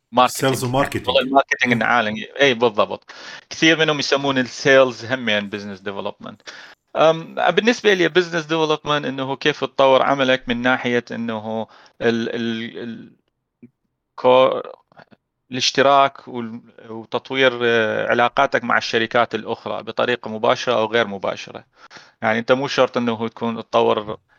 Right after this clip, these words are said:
Speaker 1: علاقتك مع الشركات اللي أنت تشتغل معها حاليًا أو حتى تشتغل معها بك-، آه، بكرة أو غدًا بعد غد. لا، إنه المستقبل أو حتى الشركات اللي أنت عمرك ما تشتغل وياهم.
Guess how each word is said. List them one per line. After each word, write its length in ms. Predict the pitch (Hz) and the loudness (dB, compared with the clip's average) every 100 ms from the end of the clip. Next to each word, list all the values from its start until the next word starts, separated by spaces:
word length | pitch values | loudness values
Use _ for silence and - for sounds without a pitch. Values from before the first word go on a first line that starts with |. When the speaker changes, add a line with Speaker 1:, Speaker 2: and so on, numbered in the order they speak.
| - | -4
Speaker 1:
علاقتك 520 | 117 123 - 120 - | 0 0 2 -2 0
مع 120 | 110 | -2
الشركات 560 | 107 - 107 107 113 - | -2 -4 -6 -2 -2 -2
اللي 100 | 110 | -6
أنت 160 | 110 110 | -6 -8
تشتغل 480 | - 135 - 110 | -8 -8 -2 -2
معها 360 | 110 107 107 104 | -2 0 2 0
حاليًا 600 | 95 101 101 110 101 101 | -2 -4 -2 -6 -6 -8
أو 120 | 101 95 | -8 -6
حتى 240 | 110 - - | -6 -8 -14
تشتغل 340 | 113 - 110 | -12 -6 -6
معها 280 | 104 104 101 | -2 0 0
بك-، 280 | 98 123 - 120 | 0 -4 -4 -2
آه، 1200 | 107 104 101 98 98 95 98 95 98 98 95 101 | 2 2 2 0 0 -2 -2 -4 -4 -6 -6 -10
بكرة 520 | 98 104 113 - 117 | -12 -4 -2 0 2
أو 480 | 113 104 101 104 104 | 4 4 2 -2 -2
غدًا 460 | 107 127 117 110 104 | 2 4 2 2 -2
بعد 220 | 101 104 | 0 2
غد. 260 | 104 135 - - - _ 143 | 2 0 -2 -20 -20 _ 0
لا، 200 | 139 127 | 0 0
إنه 220 | 120 117 | -6 -4
المستقبل 720 | 120 120 - 131 - 98 98 | -4 -6 -4 -4 -4 -6 -6
أو 120 | - | -4
حتى 300 | 220 - - | -2 -2 0
الشركات 720 | 127 120 - - 123 - 131 120 | 0 -2 -8 -8 -6 0 0 -2
اللي 120 | 113 | -8
أنت 140 | 113 | -4
عمرك 320 | 120 160 135 | -2 0 0
ما 140 | 120 104 | 0 -2
تشتغل 360 | - - 98 | -2 -10 -8
وياهم. 400 | 101 101 95 107 | -6 -4 -4 -8